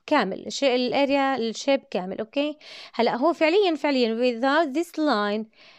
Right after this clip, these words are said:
ما عنا اسم أو رول صريحة إنها تلاقي لي الش-، الاريا لهذا الشيب كامل.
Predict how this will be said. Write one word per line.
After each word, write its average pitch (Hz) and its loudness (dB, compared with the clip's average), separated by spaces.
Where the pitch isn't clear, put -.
ما 277 2
عنا 285 2
اسم 226 -2
أو 233 0
رول 302 0
صريحة 220 -2
إنها 233 -4
تلاقي 233 -2
لي 277 2
الش-، 240 -6
الاريا 220 0
لهذا 240 0
الشيب 233 -2
كامل. 190 -6